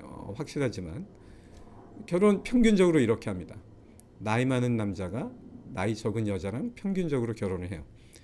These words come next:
자, 그럼 요거를, 어, 자세히 들여다보시면 인구가 늘어나던 시기에는 평균적으로 남자 수보다 여자 수가 많습니다. 그리고 반대로 인구가 줄어들 때는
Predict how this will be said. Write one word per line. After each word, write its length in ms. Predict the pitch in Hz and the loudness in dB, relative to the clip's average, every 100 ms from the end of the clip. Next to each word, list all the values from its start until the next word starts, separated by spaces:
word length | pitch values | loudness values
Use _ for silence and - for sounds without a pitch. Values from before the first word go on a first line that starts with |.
| - - - | -20 -20 -14
자, 120 | - | -2
그럼 180 | 185 190 | 2 4
요거를, 440 | 165 151 185 165 120 | 6 8 8 6 4
어, 280 | 127 107 - - | 0 -2 -4 -12
자세히 420 | - 131 208 208 | -8 2 4 6
들여다보시면 1160 | 196 143 147 143 123 113 110 110 131 120 85 - - - - - - | 4 4 4 4 2 0 -2 0 0 0 -4 -10 -20 -20 -20 -14 -2
인구가 580 | 120 156 202 233 226 | 2 4 4 8 8
늘어나던 1040 | 127 104 113 127 214 262 240 196 165 117 - | 6 2 0 4 4 4 4 6 4 4 -2
시기에는 960 | - 123 117 95 110 120 90 82 - - - - - - - - - | -6 -2 0 0 0 -2 -4 -8 -16 -20 -20 -20 -20 -20 -20 -20 -16
평균적으로 1040 | - 226 226 220 208 185 151 151 180 185 143 | -2 2 6 8 8 8 6 4 2 2 -2
남자 380 | 104 110 135 156 | -2 0 4 2
수보다 380 | 143 131 127 123 | 2 -2 0 0
여자 240 | 101 113 | 0 0
수가 180 | 101 107 | -2 -4
많습니다. 580 | 104 82 - 80 - - - - - - - - - - - - | -6 -8 -10 -16 -16 -20 -20 -20 -20 -20 -20 -20 -20 -20 -20 -12
그리고 220 | - 135 139 | -4 -2 0
반대로 600 | 127 135 156 127 156 175 | 2 8 8 8 6 2
인구가 580 | 120 139 180 180 180 165 | -2 0 0 2 4 2
줄어들 540 | - - 156 196 165 | 0 2 6 8 6
때는 480 | 127 117 113 202 370 | 2 0 2 0 -2